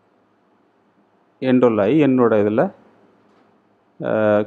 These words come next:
கோர்ஸுக்கு போயிடுச்சு. இதுல வந்து நீங்க என்ன செய்யணும்னா, ஒவ்வொரு வீக்கு, ஒவ்வொரு வீக்கா என்ன செய்யணும் நீங்க, அஹ், week one, week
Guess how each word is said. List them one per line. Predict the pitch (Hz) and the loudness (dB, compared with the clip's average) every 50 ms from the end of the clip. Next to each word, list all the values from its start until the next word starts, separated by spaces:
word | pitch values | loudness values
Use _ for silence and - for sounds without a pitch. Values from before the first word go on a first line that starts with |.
| 104 | -4
கோர்ஸுக்கு | - 139 135 127 - 123 107 104 | -4 -4 -4 -2 -2 -6 -6 -4
போயிடுச்சு. | - 104 101 101 - - 170 208 202 - _ _ _ _ _ - - | -4 -4 -4 -4 -4 -4 -4 -4 -6 -10 _ _ _ _ _ 0 2
இதுல | 165 185 190 175 | 4 6 6 6
வந்து | 147 127 131 151 185 | 6 6 4 4 4
நீங்க | 165 147 131 127 135 170 220 220 - - _ _ _ _ _ _ _ _ _ _ _ _ _ _ _ _ _ _ _ _ _ _ _ _ _ _ _ _ _ _ _ _ _ _ _ _ _ _ _ _ - | 4 4 4 4 4 2 0 -2 -6 -16 _ _ _ _ _ _ _ _ _ _ _ _ _ _ _ _ _ _ _ _ _ _ _ _ _ _ _ _ _ _ _ _ _ _ _ _ _ _ _ _ -4
என்ன | 147 143 147 143 | -2 -2 -2 0
செய்யணும்னா, | - 139 120 113 110 123 175 202 185 156 | 0 0 0 2 0 0 0 0 0 0
ஒவ்வொரு | 139 135 131 139 - 127 120 117 117 - - - - - - - _ - 127 | 2 4 4 4 6 4 4 2 2 -2 -6 -12 -16 -18 -18 -18 _ -2 2
வீக்கு, | 135 143 139 - - - - 139 139 135 - _ _ _ _ - | 2 2 2 0 -8 -6 -4 -2 -2 -4 -6 _ _ _ _ -4
ஒவ்வொரு | - 123 127 143 135 | -4 0 0 0 0
வீக்கா | 123 123 131 135 131 - | 0 0 -2 -4 -4 -6
என்ன | 143 123 120 117 113 - | -6 -4 -4 -6 -6 -6
செய்யணும் | 120 107 107 110 110 | -6 -6 -4 -4 -4
நீங்க, | 107 104 117 156 202 202 - _ _ _ _ _ _ _ _ _ _ _ _ _ _ _ _ _ _ - | -4 -4 -2 -4 -4 -6 -8 _ _ _ _ _ _ _ _ _ _ _ _ _ _ _ _ _ _ -8
அஹ், | 127 117 113 113 113 110 110 110 110 110 110 110 110 110 - - - | -6 -4 -4 -4 -2 -2 -2 -2 -2 -4 -4 -4 -4 -6 -6 -8 -6
week | 123 123 135 135 135 - | -4 -2 -2 -4 -2 0
one, | 120 120 120 120 113 | 0 0 2 0 0
week | 120 123 120 | -2 -4 -4